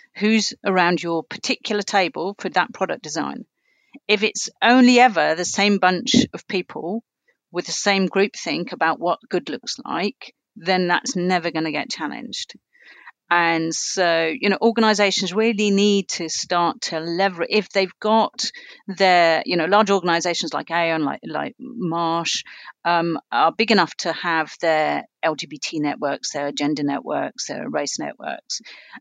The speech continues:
And, but organizations are seldom using those and leveraging them to bring them to the table and say, "Let's have a different look at what we're offering. Is there anything that you can add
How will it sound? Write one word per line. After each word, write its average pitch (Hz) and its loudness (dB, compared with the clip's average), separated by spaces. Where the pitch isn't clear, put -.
And, 180 0
but - 0
organizations 226 2
are 185 -4
seldom 214 0
using 196 2
those 156 -4
and 160 -4
leveraging 180 -2
them 196 -6
to 165 -2
bring 202 4
them 208 4
to 196 -6
the 175 -4
table 175 -2
and 151 -2
say, 165 -6
"Let's 233 2
have 226 0
a 208 0
different 190 -4
look 180 -6
at 160 -6
what 165 -6
we're 151 -2
offering. - -8
Is 214 2
there 196 4
anything 170 0
that - -4
you 165 -4
can 156 -4
add 233 4